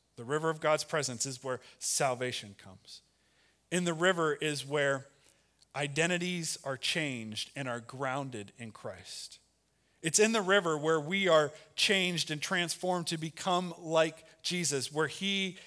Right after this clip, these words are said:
sanctifies us or makes us more like him. It's in the river where the power of lies are broken over our lives.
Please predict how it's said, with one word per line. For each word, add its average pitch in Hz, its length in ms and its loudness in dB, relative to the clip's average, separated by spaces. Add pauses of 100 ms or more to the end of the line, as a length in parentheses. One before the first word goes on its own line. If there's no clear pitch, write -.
(140)
sanctifies 160 1080 2
us 135 220 0
or 156 180 0
makes 160 480 0
us 156 200 -2
more 151 240 0
like 135 280 -2
him. 113 200 -8 (840)
It's - 260 -2
in 220 240 4
the 208 100 4
river 185 380 2
where 160 180 2
the 151 120 -2
power 185 540 2
of 156 120 0
lies 151 880 0 (220)
are 139 120 -4
broken 139 400 -2
over 110 220 -6
our 101 160 -6
lives. 92 500 -14